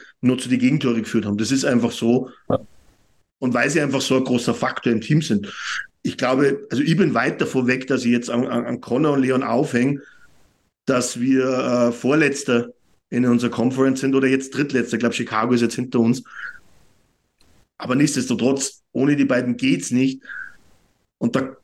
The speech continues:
Speaker 1: verstehe ich's einfach nicht, wie Leon dann trotz alledem so einen, so einen Tag hinlegt wie in, wie in Tampa.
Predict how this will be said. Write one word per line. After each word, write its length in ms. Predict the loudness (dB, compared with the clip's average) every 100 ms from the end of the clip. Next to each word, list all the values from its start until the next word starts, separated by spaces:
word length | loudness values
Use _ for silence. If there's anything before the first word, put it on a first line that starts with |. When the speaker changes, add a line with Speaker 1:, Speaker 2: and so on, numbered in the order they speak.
| -16
Speaker 1:
verstehe 680 | -6 -2 -2 -2 0 2
ich's 120 | 2 2
einfach 280 | 0 2
nicht, 220 | 2 2 2
wie 80 |
Leon 440 | 0 2 2 2 0
dann 240 | 0 -2
trotz 360 | 0 0 0 -2
alledem 680 | 0 0 2 4 4 0 -4 -18 -20 -20 _ _ _ _ _ _ _ _ _ _ _ _ -6
so 460 | -2 -2 0 2
einen, 220 | 2 0 -6
so 420 | -10 -8 -4 0 0
einen 120 | 0
Tag 340 | -2 -2 -2
hinlegt 500 | 0 2 2 2 0
wie 80 | 2
in, 480 | 2 0 -4 -2 2
wie 100 | 4
in 120 | 4
Tampa. 580 | 2 -2 0 0 0